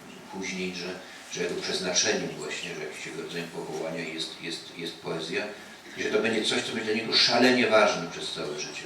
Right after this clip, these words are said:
po prostu, że coś, za czym będzie dążył i będzie też wiele poświęcał, em,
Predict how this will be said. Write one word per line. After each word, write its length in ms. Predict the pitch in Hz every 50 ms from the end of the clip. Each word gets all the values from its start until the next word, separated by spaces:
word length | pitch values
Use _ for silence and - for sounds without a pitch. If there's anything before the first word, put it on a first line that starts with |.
| - -
po 60 | -
prostu, 280 | - - - - - -
że 200 | - - - -
coś, 180 | - 85 85
za 100 | 90 90 87
czym 80 | - 90
będzie 260 | 87 90 87 85 -
dążył 440 | - - 92 - 104 107 120 131 131
i 160 | 120 107 107 107 - - - - - 92
będzie 220 | 95 95 98 95
też 180 | - - 92 92
wiele 220 | 95 101 98 -
poświęcał, 720 | - - 92 92 - - 98 92 85 85 - - 90 92 92 92 - - - - - - - - - - -
em, 680 | 82 85 82 82 82 85 85 82 85 85 87 87 85